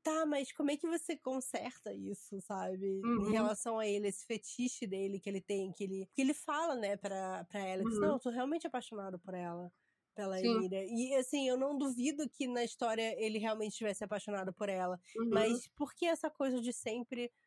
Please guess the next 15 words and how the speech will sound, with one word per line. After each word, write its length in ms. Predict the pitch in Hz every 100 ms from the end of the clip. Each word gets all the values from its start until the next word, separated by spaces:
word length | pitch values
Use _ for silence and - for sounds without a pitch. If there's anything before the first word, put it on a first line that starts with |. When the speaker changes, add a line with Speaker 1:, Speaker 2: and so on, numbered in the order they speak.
| _
Speaker 1:
só 220 | - 220 202
procurarem 840 | 220 202 220 208 190 190 190 190
mulheres 520 | 196 190 190 185 185
Speaker 2:
Uhum. 460 | 233 220 220 214 185
Speaker 1:
negras 120 | 180
e 40 | 185
não 140 | 185
sei 140 | 196
o 60 | 190
quê, 280 | - 185 185
e 40 |
só 180 | 180 185
ter 140 | 175 190
amigos 300 | 190 185 185
negros, 460 | 180 180 175 175